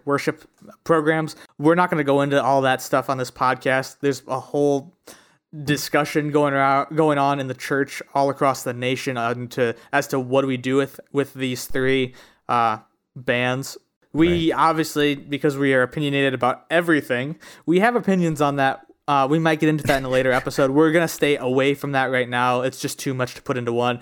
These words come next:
Speaker 1: So we're gonna stick with those, uh, just with the churches themselves. You, you, we, we have to
Speaker 2: Yeah.
Speaker 1: remember that these churches became what they were because of their worship.
Speaker 2: Yeah, it's a complicated topic, so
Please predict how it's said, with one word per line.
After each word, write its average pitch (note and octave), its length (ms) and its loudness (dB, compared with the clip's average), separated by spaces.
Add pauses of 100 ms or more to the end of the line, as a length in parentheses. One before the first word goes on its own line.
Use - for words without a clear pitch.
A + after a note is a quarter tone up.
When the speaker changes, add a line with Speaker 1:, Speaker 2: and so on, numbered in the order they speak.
(240)
Speaker 1:
So - 100 2
we're G3 80 6
gonna G#3+ 120 4
stick - 260 0
with E3 220 4
those, C#3+ 500 2
uh, A#2+ 380 -2 (180)
just D3+ 180 0
with D#3 100 0
the C3+ 60 -2
churches C#3+ 360 -2
themselves. C3+ 560 0 (180)
You, D3 260 0
you, D#3 200 0
we, D3 300 4
we D3 200 -2
have C#3+ 200 0
to D3 60 2
Speaker 2:
Yeah. C#3+ 40 2
Speaker 1:
remember C3 260 -2
that A#2+ 160 -2
these D3+ 320 0
churches D#3 340 0
became C3+ 360 -4
what B2+ 160 -2
they C3+ 80 2
were C3 320 0 (320)
because C3+ 400 -2
of A#2+ 80 -6
their A#2+ 120 2
worship. A#2 460 -4 (160)
Speaker 2:
Yeah, - 200 -4 (200)
it's - 120 -6
a G#2+ 60 2
complicated G2 540 -2
topic, G2 400 -2
so G2 260 -2